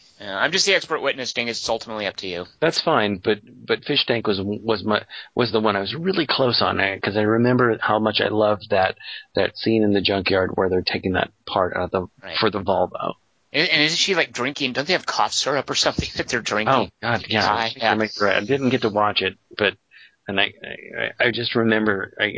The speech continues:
Speaker 2: have s-, just that vivid memory of them going to the junkyard to get that part.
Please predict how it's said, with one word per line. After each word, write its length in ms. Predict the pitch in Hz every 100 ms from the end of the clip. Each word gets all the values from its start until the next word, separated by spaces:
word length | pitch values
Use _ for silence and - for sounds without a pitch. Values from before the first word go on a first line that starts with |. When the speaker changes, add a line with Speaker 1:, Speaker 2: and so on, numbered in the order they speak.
| 107
Speaker 2:
have 100 | 98
s-, 100 | - -
just 260 | - 101 -
that 160 | - -
vivid 380 | 113 107 110 107
memory 300 | 101 95 98
of 80 | 95
them 160 | 98
going 300 | 90 95 95
to 100 | 92
the 100 | 90 -
junkyard 500 | 92 92 - 87 85
to 60 |
get 180 | 87 -
that 200 | - -
part. 300 | - - -